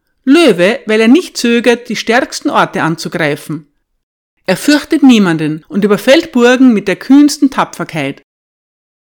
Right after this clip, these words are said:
Ein Löwe durch Stolz und Wildheit ist er durch Unbeständigkeit und Wandelbarkeit ein Panther, der seine Versprechen bricht und sich in schmeichelnde Worte hüllt.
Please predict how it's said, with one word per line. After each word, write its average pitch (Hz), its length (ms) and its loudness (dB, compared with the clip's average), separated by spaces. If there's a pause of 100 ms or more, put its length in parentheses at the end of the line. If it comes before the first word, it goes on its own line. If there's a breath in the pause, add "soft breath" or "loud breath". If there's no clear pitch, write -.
(120)
Ein 262 180 6
Löwe 277 380 2
durch 208 140 -4
Stolz 294 420 -2
und 262 140 2
Wildheit 220 640 -2
ist - 180 -6
er 269 60 2
durch 147 120 -2
Unbeständigkeit 233 960 -2
und 226 180 0
Wandelbarkeit 185 840 -2
ein 254 140 2
Panther, 160 600 -6
der 202 80 -4
seine 196 200 -2
Versprechen 247 600 -2
bricht 226 440 -4
und - 140 -10
sich 208 120 -4
in 220 80 0
schmeichelnde 247 580 0
Worte 151 360 -4
hüllt. 156 340 -10